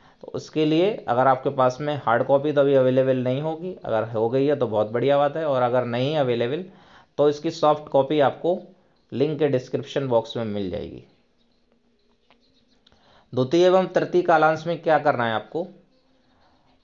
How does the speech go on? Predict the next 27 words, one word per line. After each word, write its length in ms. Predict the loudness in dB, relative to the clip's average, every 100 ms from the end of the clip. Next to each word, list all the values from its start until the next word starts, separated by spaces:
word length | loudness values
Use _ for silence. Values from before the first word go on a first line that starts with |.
| _
पाँच 200 | 0 0
दिन 200 | -2 -2
तक 100 | -4
तो 380 | -2 -2 -4 -2
आपको 460 | -2 -2 -2 -2 -4 -12 _ _ _ _ _ -4
पढ़ाने 340 | -2 0 -2
पे 160 | -2 -2
काम 280 | 0 -2 -4
करना 260 | -8 -8
है 180 | -12 -12 -8
और 80 | -8
छठवें 440 | -6 -10 -8 -6
दिन 160 | -6 -8 -6
आकलन 400 | -6 -4 -6 -6
और 80 | -6
पुनरावृत्ति 600 | -6 -6 -6 -8 -14 -14
करनी 280 | -14 -14 -18
है। 80 |
पहले 300 | -10 -6 -6
सप्ताह 340 | -6 -6 -4 -6
में 100 | -6
कुछ 200 | -10 -10
नहीं 120 | -8
करना 220 | -8 -8
है, 160 | -12 -16 _ _ _ _ _ _
ठीक 160 | -6 -4
है। 260 | -6 -12